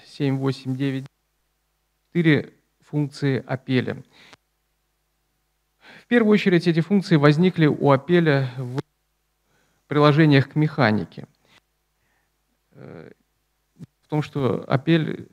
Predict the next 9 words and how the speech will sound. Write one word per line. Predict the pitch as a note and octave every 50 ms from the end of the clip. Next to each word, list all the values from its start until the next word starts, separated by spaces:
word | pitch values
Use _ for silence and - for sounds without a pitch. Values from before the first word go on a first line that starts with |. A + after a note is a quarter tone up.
| _
много | - - - C3 C3+ C#3 C#3+ C3 C3
за-, | B2 B2 A2 - B2+
занимался | B2+ C#3 C3+ C3+ C3+ C3 A#2 A#2+ - -
приложениями, | B2+ - C3 C3+ C#3+ D#3 D#3 G3+ A3 G#3+ G#3 G3 F3+ E3 D#3 D3+ D3 C3+ A2 - _
конечно, | - C3+ C3 C#3 - - D3 C#3 A#2+ -
некоторые | - - D#3+ D#3 D3+ C#3+ - - B2 B2 B2
функции | B2+ B2 - B2+ B2 A#2+ B2 - B2+ B2+
были | A#2+ C3 B2+ B2
введены | B2+ A#2+ B2 B2 C3 B2+ B2+ C3+ C3 C3 B2 A2 G2+ - -